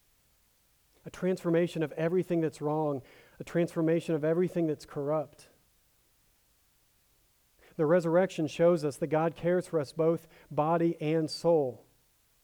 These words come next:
A new heavens and a new earth shows that he cares for our literal world.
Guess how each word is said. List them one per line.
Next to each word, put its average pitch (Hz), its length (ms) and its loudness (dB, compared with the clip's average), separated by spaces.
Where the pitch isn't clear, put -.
A 165 80 2
new 180 200 8
heavens 175 320 4
and 165 100 2
a 156 60 4
new 170 180 4
earth 175 240 4
shows 180 360 4
that 156 100 -2
he 165 80 0
cares 175 400 0
for 170 120 -4
our 151 140 4
literal 165 640 2
world. 139 600 0